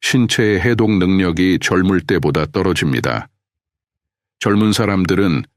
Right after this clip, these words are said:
어느 정도 미세 플라스틱이 들어와도 몸에서 처리할 수 있는 능력이 있지만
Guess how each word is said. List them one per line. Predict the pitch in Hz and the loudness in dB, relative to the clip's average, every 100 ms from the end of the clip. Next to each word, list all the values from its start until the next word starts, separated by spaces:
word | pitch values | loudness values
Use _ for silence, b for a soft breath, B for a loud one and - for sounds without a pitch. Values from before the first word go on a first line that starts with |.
| _ _ - | _ _ -4
어느 | 95 104 | -2 0
정도 | 104 95 95 | 0 0 0
미세 | 80 92 110 | 0 0 -2
플라스틱이 | - 98 90 - 101 87 | -2 -2 -2 -2 -2 0
들어와도 | 76 101 90 85 78 82 - _ _ _ - | 0 0 0 0 0 -2 -2 _ _ _ -2
몸에서 | 95 95 90 90 | 0 0 0 -2
처리할 | - 113 107 95 | -2 0 0 0
수 | 92 - | -2 0
있는 | 85 87 85 | 0 0 0
능력이 | 85 87 82 80 71 | 0 0 0 0 -2
있지만 | - 76 73 64 | -2 -2 -2 -4